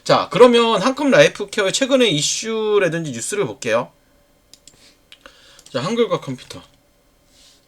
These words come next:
칩시다. 어, 본업과 기대되는 에이아이 사업. 그쵸? 챗지피티 개발 오-,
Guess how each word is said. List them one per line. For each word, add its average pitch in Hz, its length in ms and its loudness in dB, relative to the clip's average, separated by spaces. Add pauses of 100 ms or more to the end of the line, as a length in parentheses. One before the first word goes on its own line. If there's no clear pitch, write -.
(680)
칩시다. - 420 -20 (4000)
어, 82 480 -10 (160)
본업과 151 460 0
기대되는 131 400 -4
에이아이 117 400 -2
사업. 113 400 -10
그쵸? 123 400 -6
챗지피티 - 560 -12
개발 139 220 -2
오-, 107 120 -6